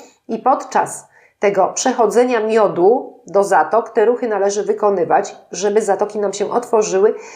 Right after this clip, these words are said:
i żeby ten miód dotarł do każdego zakamarka. I tak robiłam kilka, kilka razy dziennie i wyobraźcie sobie, że już na drugi dzień mogłam swobodnie oddychać nosem i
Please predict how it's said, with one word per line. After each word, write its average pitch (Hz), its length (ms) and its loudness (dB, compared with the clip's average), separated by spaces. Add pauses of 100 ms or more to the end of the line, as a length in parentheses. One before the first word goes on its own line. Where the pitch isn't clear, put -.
(120)
i 220 100 0
żeby 247 240 2
ten 233 240 2
miód 262 280 -2 (140)
dotarł 202 380 0
do 180 80 0
każdego 170 680 -4
zakamarka. 165 920 -4 (300)
I 226 120 -2
tak 359 220 2
robiłam 233 440 2
kilka, 202 420 -4 (160)
kilka 302 420 0
razy 196 340 0
dziennie 180 340 -2
i 214 120 -4
wyobraźcie 277 640 2
sobie, 196 380 -2 (360)
że 214 180 2
już 302 260 2
na 359 140 4
drugi 240 320 0
dzień 202 480 0 (840)
mogłam 262 520 4
swobodnie 233 680 0
oddychać 214 580 -4
nosem 202 540 0 (220)
i 269 260 0